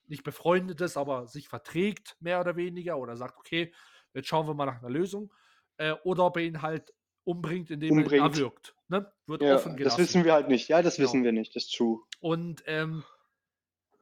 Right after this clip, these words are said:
Speaker 1: halt, holy crap, ne? Da-, dass er, dass er sich halt i-, innerhalb von dem Universum immer noch die, die, die Freiheit genommen hat, wo, was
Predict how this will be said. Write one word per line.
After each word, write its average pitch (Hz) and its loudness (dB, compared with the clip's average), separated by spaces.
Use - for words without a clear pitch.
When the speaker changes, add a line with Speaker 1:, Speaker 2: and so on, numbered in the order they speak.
Speaker 1:
halt, 165 -4
holy 233 0
crap, - 0
ne? 208 -4
Da-, 170 -2
dass 175 -2
er, 185 0
dass 165 -6
er 180 -2
sich 185 -6
halt 170 -4
i-, 202 -16
innerhalb 220 -2
von 185 -10
dem 151 -10
Universum 151 -4
immer 196 -4
noch 185 -8
die, 156 -8
die, 135 -10
die 139 -14
Freiheit 180 -4
genommen 139 -8
hat, 175 -10
wo, 131 -8
was - -8